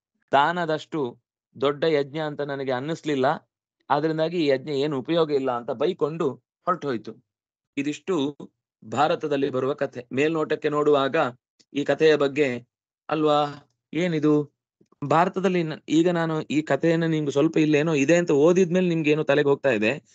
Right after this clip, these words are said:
ಇಲ್ಲ ಅಂದ್ರೆ ಭಾರತದಲ್ಲಿ ಓದುವಾಗ ನೇರವಾಗಿ ತಕ್ಷಣ ಇದರ ಹಿನ್ನೆಲೆ ಏನು ಅಂತಾನೆ ಗೊತ್ತಾಗುದಿಲ್ಲ. ಆಚಾರ್ಯರು ಇದರ ರಹಸ್ಯವನ್ನು ಹೇಳ್ತಾರೆ. ಇದು ಬೇರೆ ಪುರಾಣದಲ್ಲಿ ಬಂದಿದೆ ಈ ಕಥೆ.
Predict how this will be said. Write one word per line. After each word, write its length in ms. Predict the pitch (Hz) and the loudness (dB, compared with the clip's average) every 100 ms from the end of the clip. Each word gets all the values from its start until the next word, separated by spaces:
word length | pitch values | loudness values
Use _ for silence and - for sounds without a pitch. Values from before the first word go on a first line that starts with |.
| - _ _ | -20 _ _
ಇಲ್ಲ 220 | 135 160 | 4 4
ಅಂದ್ರೆ 220 | 190 185 170 | 4 2 0
ಭಾರತದಲ್ಲಿ 560 | 143 170 185 175 175 | 2 2 0 -2 2
ಓದುವಾಗ 380 | 175 180 175 151 | 2 2 2 2
ನೇರವಾಗಿ 720 | 139 147 165 151 131 123 147 - _ _ - | 0 0 2 2 0 -4 -6 -12 _ _ -4
ತಕ್ಷಣ 380 | 147 - 190 | -4 -4 -2
ಇದರ 260 | 190 175 165 | 0 0 0
ಹಿನ್ನೆಲೆ 440 | 156 160 185 170 | 0 0 2 2
ಏನು 180 | 156 175 | 2 0
ಅಂತಾನೆ 240 | 165 151 165 | -2 -2 -2
ಗೊತ್ತಾಗುದಿಲ್ಲ. 600 | 139 143 135 120 110 - - _ _ _ _ _ | -2 0 -2 -2 -4 -6 -12 _ _ _ _ _
ಆಚಾರ್ಯರು 480 | - 156 202 196 180 | -2 2 2 4 4
ಇದರ 200 | 180 156 151 123 - _ _ - | 4 4 2 0 -6 _ _ -4
ರಹಸ್ಯವನ್ನು 500 | 147 165 170 156 160 | -2 -2 -2 -2 -2
ಹೇಳ್ತಾರೆ. 320 | 143 127 135 | -4 -4 -2
ಇದು 80 | 139 | 4
ಬೇರೆ 180 | 135 | 4
ಪುರಾಣದಲ್ಲಿ 440 | - 170 170 170 165 | 4 0 0 0 0
ಬಂದಿದೆ 340 | 135 175 131 | 2 2 4
ಈ 80 | 120 | 2
ಕಥೆ. 440 | 117 117 107 110 | 0 -2 -2 -4